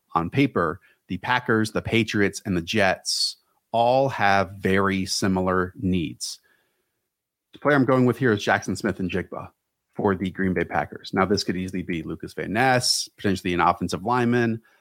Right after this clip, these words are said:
um, but I'm going with J S N here. Uh, I have been told that the Patriots, and maybe even Bill Belichick himself, has done heavy homework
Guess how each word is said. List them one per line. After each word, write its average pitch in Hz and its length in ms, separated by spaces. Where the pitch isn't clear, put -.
um, 85 440
but 110 80
I'm 107 140
going 107 200
with 95 120
J 101 220
S 98 280
N 101 200
here. 85 500
Uh, 87 200
I 117 140
have 127 140
been 120 160
told 110 520
that 95 120
the - 80
Patriots, 120 600
and 90 320
maybe 190 240
even 117 180
Bill 101 140
Belichick 98 320
himself, 87 400
has 92 160
done 95 340
heavy 127 400
homework 107 600